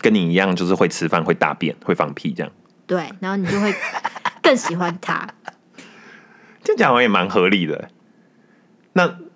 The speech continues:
Speaker 1: 可是这个我可以理解啦，我觉得你这样讲可以理解，就是你买那些偶像的出的一些介绍他的杂志，好像可以理解。可是有一些人会去买，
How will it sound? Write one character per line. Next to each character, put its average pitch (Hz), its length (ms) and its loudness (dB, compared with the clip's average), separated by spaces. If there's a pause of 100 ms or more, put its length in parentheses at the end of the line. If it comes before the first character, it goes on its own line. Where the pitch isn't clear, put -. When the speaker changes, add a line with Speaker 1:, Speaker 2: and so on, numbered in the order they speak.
(1160)
Speaker 1:
可 - 100 2
是 202 100 0
这 254 100 2
个 196 120 6
我 98 140 2
可 135 80 2
以 139 40 4
理 110 120 4
解 98 140 2
啦， 80 160 2
我 92 100 2
觉 107 80 4
得 151 60 4
你 143 60 2
这 117 60 4
样 143 80 2
讲 104 100 0
可 90 60 2
以 95 40 2
理 98 100 2
解， 92 80 0
就 117 40 2
是 143 60 0
你 127 120 2
买 107 220 2
那 104 100 2
些 117 100 2
偶 90 180 2
像 104 200 0
的 87 100 2
出 107 240 -2
的 98 100 4
一 98 60 0
些 101 140 2
介 107 200 0
绍 95 160 2
他 90 160 2
的 87 80 -6
杂 76 220 -2
志， - 120 0
好 101 100 2
像 113 100 2
可 113 80 0
以 85 60 2
理 82 80 -2
解。 92 100 0
可 117 80 0
是 185 140 0
有 107 140 2
一 - 20 0
些 151 100 2
人 120 80 0
会 110 100 2
去 135 80 -2
买， 98 320 -2